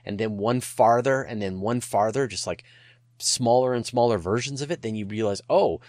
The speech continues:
the universe is only, say, five billion light years across, and then we're just seeing it repeating in all directions as we look out there.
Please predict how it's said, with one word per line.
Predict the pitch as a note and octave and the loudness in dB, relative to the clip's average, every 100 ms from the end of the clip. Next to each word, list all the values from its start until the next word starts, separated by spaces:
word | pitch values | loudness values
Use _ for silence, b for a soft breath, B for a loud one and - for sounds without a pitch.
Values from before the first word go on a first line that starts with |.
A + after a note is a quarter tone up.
| b | b
the | A#2 | -10
universe | A2+ D3 B2+ B2 A#2 | -2 0 0 -2 -4
is | A2+ | -4
only, | A2 G#2+ | -2 -4
say, | - G2 | -2 -2
five | E2+ - C3+ F3 B2+ | -2 2 4 4 4
billion | A#2 G#2 G2 F#2 | 2 2 0 -2
light | F#2+ | -4
years | E2 F#2 | -4 -6
across, | F2+ - F#2 F2 F2+ - B B B | -8 -2 0 2 -2 -10 B B B
and | B2 A2+ | -10 -4
then | A2 G#2+ G#2 G2 | -2 -2 -4 -4
we're | A2+ B2 | 0 0
just | A#2 - | 2 -2
seeing | C3 A#2+ A2 | -2 -2 -2
it | F2 | -4
repeating | G#2 - F3+ C3+ G#2 | -8 -6 -6 -4 -4
in | G2 | -4
all | F#2+ | -2
directions | G2+ G#2 - E2 | -2 -4 -8 -14
as | E2+ E2 | -14 -10
we | F2 | -8
look | F2 | -2
out | D3 D#3 | -2 -2
there. | - | -8